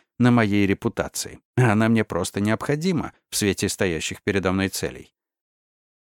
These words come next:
«Ты, оказывается, отлично ведешь дела. Восстановил пивоварню. Скоро откроешь еще один завод. И у тебя есть несколько патентов.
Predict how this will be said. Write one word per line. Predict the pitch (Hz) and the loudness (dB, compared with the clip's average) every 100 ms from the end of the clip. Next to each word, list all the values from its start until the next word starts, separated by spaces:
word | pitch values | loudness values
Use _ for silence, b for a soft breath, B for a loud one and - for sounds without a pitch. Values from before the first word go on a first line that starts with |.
| - | -2
«Ты, | 117 | 2
оказывается, | 147 135 143 135 131 - 139 | 2 4 2 2 2 2 0
отлично | 127 151 131 131 | 4 2 4 4
ведешь | 135 127 127 135 | 6 6 4 4
дела. | 98 139 123 107 73 - - - | 4 4 6 4 2 -8 -16 0
Восстановил | 135 156 - 160 151 139 156 | 4 6 6 4 6 6 4
пивоварню. | 131 131 123 101 117 131 120 104 71 67 - | 4 4 4 4 6 6 4 2 -2 -6 -6
Скоро | - - 110 117 | -4 0 2 2
откроешь | 104 98 117 - | 2 2 2 2
еще | 104 92 - | -2 -2 -2
один | 101 98 95 | -2 0 0
завод. | 85 76 101 120 - _ _ _ _ | -2 -2 -2 -4 -10 _ _ _ _
И | 92 | -2
у | 98 | 0
тебя | - 101 | 2 4
есть | 127 - | 4 4
несколько | 110 113 127 - | 0 0 0 0
патентов. | 120 135 - 185 147 - - | 2 0 2 -2 -2 -8 -14